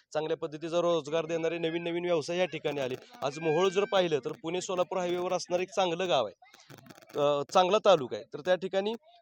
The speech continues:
एमआयडीसी असेल किंवा विविध ज्या योजना आहेत, ज्या सरकारच्या योजना आहेत, त्या इथं आणून इथल्या युवकांच्या हाताला जर, अ, रोजगार दिला तर आम्हाला बाहेरगावी जाण्याची गरजच पडणार नाही.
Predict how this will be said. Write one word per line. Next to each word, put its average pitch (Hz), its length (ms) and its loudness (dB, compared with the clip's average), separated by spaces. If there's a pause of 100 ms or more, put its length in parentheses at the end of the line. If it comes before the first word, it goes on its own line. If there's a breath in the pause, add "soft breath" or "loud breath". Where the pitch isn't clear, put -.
एमआयडीसी 185 500 2
असेल 185 280 0
किंवा 202 140 0
विविध 214 320 -2
ज्या 220 160 8
योजना 208 340 6
आहेत, 156 180 6
ज्या 151 140 -4
सरकारच्या 170 520 -4
योजना 165 180 -6
आहेत, 175 160 -4
त्या 175 100 -2
इथं 175 160 -2
आणून 175 220 -2 (220 soft breath)
इथल्या 175 260 -4
युवकांच्या 214 460 2
हाताला 208 280 2
जर, 208 160 2
अ, 165 480 4
रोजगार 190 360 4
दिला 156 220 0
तर - 300 -8
आम्हाला 190 240 4
बाहेरगावी 202 420 4
जाण्याची 208 320 0
गरजच 214 380 6
पडणार 160 320 0
नाही. 104 160 -12